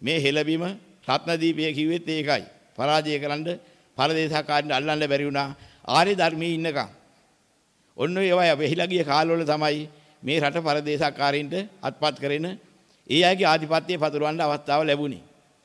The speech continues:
බලහත්කාරයෙන් නම් මේ කරන්න බෑ, ද්වේෂය නැගිනවා. ඒතකොට ඒක මාර්ගයේ වෙන්නේ නෑ.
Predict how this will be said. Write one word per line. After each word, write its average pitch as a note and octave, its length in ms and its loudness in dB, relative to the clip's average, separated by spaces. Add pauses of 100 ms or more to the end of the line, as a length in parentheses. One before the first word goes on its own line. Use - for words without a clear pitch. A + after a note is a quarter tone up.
(460)
බලහත්කාරයෙන් E3+ 720 2
නම් E3 140 -2
මේ D#3+ 140 0
කරන්න D3 240 0
බෑ, D#3+ 200 -2
ද්වේෂය D#3 320 0
නැගිනවා. C#3+ 400 -2 (1400)
ඒතකොට D3 260 -2
ඒක F3+ 160 0
මාර්ගයේ E3 460 2
වෙන්නේ D#3 240 0
නෑ. D3 200 -2